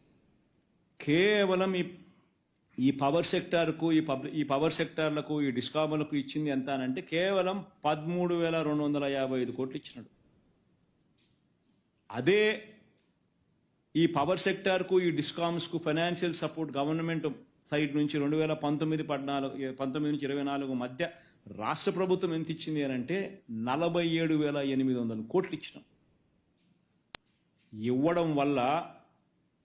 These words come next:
ఈ, ఈ పవర్ సెక్టార్లో, ఈ డిస్కామ్స్ అయితేనేమి,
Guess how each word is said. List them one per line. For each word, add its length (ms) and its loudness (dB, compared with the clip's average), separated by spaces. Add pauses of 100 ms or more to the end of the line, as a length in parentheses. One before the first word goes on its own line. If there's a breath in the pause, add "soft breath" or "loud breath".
(180)
ఈ, 240 2 (720)
ఈ 140 2
పవర్ 360 0
సెక్టార్లో, 760 0
ఈ 120 -2
డిస్కామ్స్ 580 -2
అయితేనేమి, 640 -2